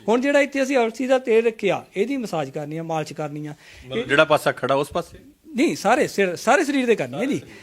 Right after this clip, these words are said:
Speaker 1: ਸਿਰ ਦੇ ਉੱਪਰ ਵੀ ਕਰਨੀ ਆ, ਸਿਰ ਦੇ ਵਿੱਚ ਚੰਗੀ ਤਰ੍ਹਾਂ ਇਹਦੀ ਮਾਲਿਸ਼ ਕਰਕੇ ਐਂ ਪੂਰੀ ਪਸੀਨਾ ਲਿਆਉਣਾ ਸੀ ਪੇਸ਼ੈਂਟ ਨੂੰ, ਚੰਗੀ ਤਰ੍ਹਾਂ ਇਹਦੇ ਕਰਕੇ ਇਹਦੀ ਸਾਈਡ 'ਤੇ ਜਿਹੜਾ ਪਾਸਾ ਖੜਾ ਉੱਥੇ ਵੀ ਮਾਲਿਸ਼ ਕਰਨੀ ਆ, ਪੂਰੇ ਸਰੀਰ 'ਤੇ ਮਾਲਿਸ਼ ਕਰੋ ਪੇਸ਼ੈਂਟ ਦੀ। ਥੋੜ੍ਹੀ ਦੇਖੋ,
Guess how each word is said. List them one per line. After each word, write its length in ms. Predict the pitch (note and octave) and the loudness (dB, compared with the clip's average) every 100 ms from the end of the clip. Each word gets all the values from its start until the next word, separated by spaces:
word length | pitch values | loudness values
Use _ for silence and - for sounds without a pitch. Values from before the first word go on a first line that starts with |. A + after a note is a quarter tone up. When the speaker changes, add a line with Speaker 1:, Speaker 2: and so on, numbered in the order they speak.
| - - | -20 -16
Speaker 1:
ਸਿਰ 280 | - - A3+ | -2 4 4
ਦੇ 200 | A#3 D4+ | 4 2
ਉੱਪਰ 260 | C#4+ C#4+ B3+ | 4 4 4
ਵੀ 140 | B3 | 4
ਕਰਨੀ 320 | G#3+ E3 D#3+ | 4 4 2
ਆ, 100 | E3+ | -2
ਸਿਰ 240 | D#3+ F#3+ A3+ | 0 0 2
ਦੇ 200 | B3 B3+ | 4 6
ਵਿੱਚ 240 | G#3 G3+ | 6 2
ਚੰਗੀ 320 | G#3+ G#3 G#3 | -2 -2 0
ਤਰ੍ਹਾਂ 240 | A3 A3 A3 | 0 2 2
ਇਹਦੀ 140 | A#3 | 0
ਮਾਲਿਸ਼ 360 | F#3+ E3 F3 G3+ | 0 0 0 0
ਕਰਕੇ 420 | G3 F#3 F#3 G#3+ | 0 0 -2 -4
ਐਂ 160 | A#3 A#3+ | -2 -4
ਪੂਰੀ 320 | G3 F#3+ G#3+ | -2 -2 -2
ਪਸੀਨਾ 480 | G3+ - G3 A3 B3 | -4 -2 2 4 4
ਲਿਆਉਣਾ 300 | A3+ D#3+ C3+ | 4 2 -4
ਸੀ 200 | D3 B2+ _ - | -6 -10 _ -6
ਪੇਸ਼ੈਂਟ 260 | D3 D3+ | -4 -6
ਨੂੰ, 100 | A#2 | -8
ਚੰਗੀ 320 | - B3 B3+ | -6 -4 -2
ਤਰ੍ਹਾਂ 200 | C4+ A#3 | 0 2
ਇਹਦੇ 120 | A#3 A3+ | 0 2
ਕਰਕੇ 520 | F3 E3+ - G#3 - | 0 0 2 2 4
ਇਹਦੀ 240 | F#3+ A3+ | 0 0
ਸਾਈਡ 320 | G#3+ E3+ E3+ F3 | 0 2 2 0
'ਤੇ 140 | F#3+ | -2
ਜਿਹੜਾ 200 | F#3+ G#3+ | 0 0
ਪਾਸਾ 340 | G#3 F3 F#3+ | -2 -2 -2
ਖੜਾ 180 | F3+ F3+ | -2 -2
ਉੱਥੇ 240 | F3+ F3+ A3 | -2 -4 -4
ਵੀ 60 | |
ਮਾਲਿਸ਼ 320 | G3+ F3+ F3 | -2 -2 -2
ਕਰਨੀ 300 | F3+ F3+ F3 | -2 -4 -2
ਆ, 60 | F#3 | -4
ਪੂਰੇ 260 | F#3 G3+ G#3 | -2 0 0
ਸਰੀਰ 260 | F3 E3+ | 0 -4
'ਤੇ 140 | F3+ F3 | -2 -6
ਮਾਲਿਸ਼ 300 | D#3 D#3+ F#3 | -4 -6 -6
ਕਰੋ 340 | F#3 G3+ G3+ - - | -2 -2 -2 -10 -8
ਪੇਸ਼ੈਂਟ 300 | F#3 F3 G3 | -4 -2 -2
ਦੀ। 220 | G3 A3+ A3 - - | -2 -2 -4 -12 -12
ਥੋੜ੍ਹੀ 240 | A3 C4 | -4 -2
ਦੇਖੋ, 340 | B3+ B3 D#4 | -2 -4 -6